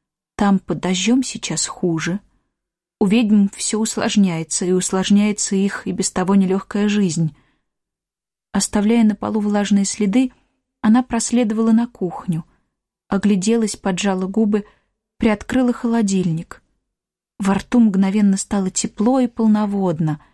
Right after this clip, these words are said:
Хорошо, что её здоровый аппетит пока сильнее всех бед. Пожалуй, она даже не станет ничего разогревать. Съест всё холодным.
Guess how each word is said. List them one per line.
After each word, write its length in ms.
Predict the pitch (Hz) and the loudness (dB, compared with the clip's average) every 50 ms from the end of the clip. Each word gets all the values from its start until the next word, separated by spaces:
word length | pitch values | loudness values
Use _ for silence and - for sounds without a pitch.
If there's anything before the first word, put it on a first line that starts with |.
| _ _ _ _ _ _ | _ _ _ _ _ _
Хорошо, 480 | _ - - 190 196 196 - - 214 | _ -2 0 0 0 0 0 0 0
что 220 | 190 - - - 180 | 0 -2 -2 -2 0
её 160 | 170 175 180 | 0 0 0
здоровый 480 | 160 180 196 185 180 180 175 180 175 | 0 0 0 0 0 -2 -2 -2 -4
аппетит 420 | 165 - - 170 - - 220 - _ | -4 -6 -8 -8 -4 -4 -4 -4 _
пока 240 | - 170 - 170 165 | -8 -6 -6 -6 -6
сильнее 460 | - - 170 170 170 165 165 165 156 | -4 -2 0 0 0 0 0 -2 -4
всех 340 | - - - 175 165 170 - | -6 -6 -4 -4 -6 -4 -4
бед. 360 | 170 165 156 143 - - - _ _ _ _ _ _ _ _ _ | -2 -2 -2 -4 -6 -12 -20 _ _ _ _ _ _ _ _ _
Пожалуй, 540 | - 214 220 254 277 269 254 247 226 - _ _ _ _ _ _ _ _ _ | -2 0 2 2 2 2 2 2 0 -2 _ _ _ _ _ _ _ _ _
она 220 | - 233 226 240 226 | 2 2 4 4 2
даже 240 | 208 220 208 208 | 0 0 0 2
не 100 | 220 214 | 2 2
станет 380 | 208 - _ 233 214 208 196 _ | 2 0 _ 2 2 2 2 _
ничего 380 | 208 208 196 - - 202 190 196 | 0 -2 -2 -2 -2 -2 0 0
разогревать. 720 | 190 185 196 180 190 196 190 170 156 151 151 - - _ _ _ _ _ _ _ _ _ _ | 0 -2 -2 0 0 -2 -2 -2 -4 -8 -8 -12 -18 _ _ _ _ _ _ _ _ _ _
Съест 440 | - - - - 285 294 269 _ - | -6 -4 0 2 0 0 0 _ -6
всё 200 | - - 254 247 | -4 -2 -2 -2
холодным. 640 | 247 - 233 196 160 - - - - 196 180 185 | 0 -2 -2 -2 -2 -4 -6 -4 -4 -4 -4 -4